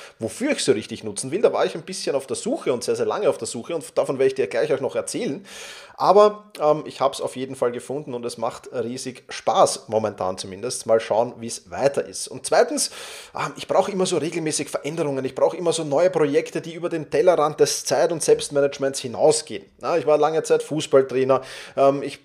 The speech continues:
hab dann die Ausbildung zum Sportmentaltrainer gemacht. Auch das hat in der Krise natürlich gelitten, klar, weil auch da, äh, vor allem im, im, im, im, im, ja,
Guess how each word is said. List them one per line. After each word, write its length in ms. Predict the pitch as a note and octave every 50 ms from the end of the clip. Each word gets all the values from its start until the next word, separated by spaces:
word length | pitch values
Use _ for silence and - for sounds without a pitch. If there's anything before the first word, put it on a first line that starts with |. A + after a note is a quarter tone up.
| - D3
hab 140 | D#3 C#3+ -
dann 140 | F3 D#3+
die 60 | E3 D3
Ausbildung 320 | C#3+ - - D3+ D#3+ D#3
zum 120 | - F3
Sportmentaltrainer 880 | E3 - - C#3 C#3+ C#3+ C#3 C#3+ C#3 C#3 C3+ B2+ C3+ C3 C3+ C3+ C3+ C3
gemacht. 320 | B2 B2+ B2+ C3 C3 -
Auch 80 | C#3+ C3+
das 220 | - - C#3+ -
hat 100 | D3 -
in 80 | C#3+ C3
der 260 | C3 C3+ - C#3 B2+
Krise 380 | - - C3+ C#3+ F3 E3 D#3 D#3+
natürlich 400 | D3 C#3 C#3+ D3 C#3 C#3+ C#3 C#3
gelitten, 480 | - B2 B2+ E3+ F#3 - - D#3+ D3
klar, 300 | B2+ - A#2 A#2+ C3+ C#3
weil 100 | C#3 C3
auch 160 | A#2+ B2+ B2 -
da, 300 | - B2+ C3 C3 - - - - - - - _
äh, 240 | - A#2+ A#2+ F2 -
vor 200 | - - A2 E2
allem 220 | A#2+ C3 C#3 C#3+
im, 220 | B2+ C3+ C3+ C3 -
im, 180 | C3+ B2+ B2+
im, 240 | - B2+ B2+ B2+ B2+
im, 260 | - C3 B2 B2 A#2+
im, 220 | - B2 A#2+ A#2+ A2+
ja, 80 | -